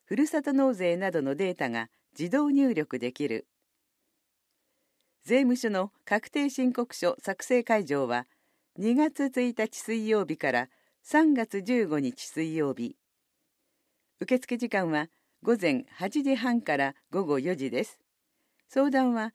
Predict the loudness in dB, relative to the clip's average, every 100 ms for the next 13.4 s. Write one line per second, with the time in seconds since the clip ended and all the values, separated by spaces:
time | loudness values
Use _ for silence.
0 | _ -2 0 0 -4 -2 -2 -2 0 0
1 | 0 -4 -6 -2 -2 -2 -6 _ _ _
2 | _ _ _ _ _ -2 0 0 -2 -2
3 | -2 -2 2 2 0 -4 0 2 2 0
4 | 2 2 2 0 -2 -2 -4 -2 -4 -6
5 | _ _ -2 -2 2 0 0 0 -2 -4
6 | _ _ 0 2 0 0 0 0 -4 -4
7 | -2 0 -2 -6 _ _ _ _ _ _
8 | _ _ _ _ -2 0 0 0 -2 0
9 | 0 -2 -2 -2 -4 -6 0 0 0 _
10 | -4 -4 -2 -4 -4 -2 -4 0 -2 -2
11 | -4 -4 -10 _ _ _ _ _ _ _
12 | _ _ _ _ -2 2 2 2 2 2
13 | 0 -2 -2